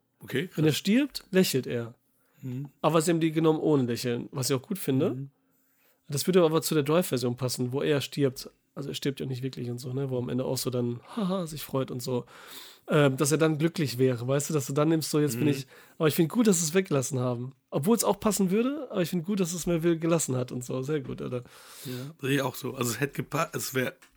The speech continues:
Speaker 1: passend gewesen, nicht unpassend,
Speaker 2: Ja.
Speaker 1: aber es ist so
Speaker 2: So
Speaker 1: besser,
Speaker 2: besser,
Speaker 1: wenn
Speaker 2: ne?
Speaker 1: sie
Speaker 2: Ja,
Speaker 1: so
Speaker 2: auf jeden
Speaker 1: drin
Speaker 2: Fall.
Speaker 1: sind. Ja, ja.
Speaker 2: Das hatte
Speaker 1: Ja.
Speaker 2: nämlich auch, das hat nämlich Alain Delon, das nämlich im, also ich hab ein Interview mit Melville geguckt und Alain Delon. Und da hat er auch gesagt, dass er der beste Regisseur ist. Also wirklich in einem guten Interview, ne?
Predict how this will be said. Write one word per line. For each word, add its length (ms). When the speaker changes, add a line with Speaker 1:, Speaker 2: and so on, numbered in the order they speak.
Speaker 1:
passend 300
gewesen, 360
nicht 140
unpassend, 480
Speaker 2:
Ja. 100
Speaker 1:
aber 460
es 120
ist 120
so 80
Speaker 2:
So 100
Speaker 1:
besser, 140
Speaker 2:
besser, 180
Speaker 1:
wenn 60
Speaker 2:
ne? 160
Speaker 1:
sie 60
Speaker 2:
Ja, 80
Speaker 1:
so 160
Speaker 2:
auf 140
jeden 140
Speaker 1:
drin 80
Speaker 2:
Fall. 200
Speaker 1:
sind. 100
Ja, 140
ja. 180
Speaker 2:
Das 140
hatte 120
Speaker 1:
Ja. 40
Speaker 2:
nämlich 200
auch, 220
das 140
hat 80
nämlich 180
Alain 200
Delon, 220
das 140
nämlich 180
im, 300
also 140
ich 80
hab 80
ein 40
Interview 260
mit 140
Melville 300
geguckt 440
und 180
Alain 200
Delon. 320
Und 280
da 80
hat 100
er 100
auch 120
gesagt, 380
dass 120
er 120
der 80
beste 480
Regisseur 360
ist. 380
Also 340
wirklich 300
in 80
einem 200
guten 180
Interview, 400
ne? 340